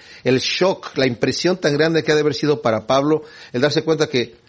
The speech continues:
a esa persona que estaba persiguiendo, a-, al nombre, al camino, pensando que estaba haciendo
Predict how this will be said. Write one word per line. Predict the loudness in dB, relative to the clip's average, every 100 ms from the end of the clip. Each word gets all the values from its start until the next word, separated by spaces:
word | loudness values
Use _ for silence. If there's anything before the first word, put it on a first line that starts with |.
| _ 0
a | 0
esa | 0 -4
persona | -4 -2 -4 -4
que | -6
estaba | -4 -2
persiguiendo, | -4 -6 -4 -2 0 -2
a-, | -2
al | -2 -2 0
nombre, | 2 0 0 -2
al | -2 -4
camino, | -4 -2 0 0 0 -2 -10 _ 0
pensando | 0 0 -2 0 0 -2
que | -4
estaba | -6 -2 0 0
haciendo | -4 -4 -2 -2 -2 -4